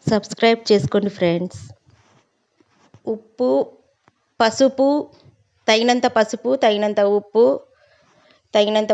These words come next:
పసుపు, తగినంత ఉప్పు, కారం, తగినంత కారం వేసుకొని బాగా కలుపుకోవాలి. అది కొంచెం ఫ్రై అయ్యే వరకు అలాగే ఉంచి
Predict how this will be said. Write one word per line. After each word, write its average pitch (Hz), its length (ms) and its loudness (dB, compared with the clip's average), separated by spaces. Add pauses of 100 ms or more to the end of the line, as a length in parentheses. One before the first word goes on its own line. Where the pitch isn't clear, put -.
పసుపు, 208 400 0 (3000)
తగినంత 220 420 0 (180)
ఉప్పు, 226 320 -6 (160)
కారం, 214 420 2 (760)
తగినంత 214 440 -2 (140)
కారం 202 360 2 (1200)
వేసుకొని 202 500 2 (100)
బాగా 196 320 4
కలుపుకోవాలి. 180 800 0 (1300)
అది 196 200 -2
కొంచెం 196 260 0 (120)
ఫ్రై 202 280 2
అయ్యే 202 200 2
వరకు 196 240 0
అలాగే 196 320 -2 (120)
ఉంచి 196 260 -4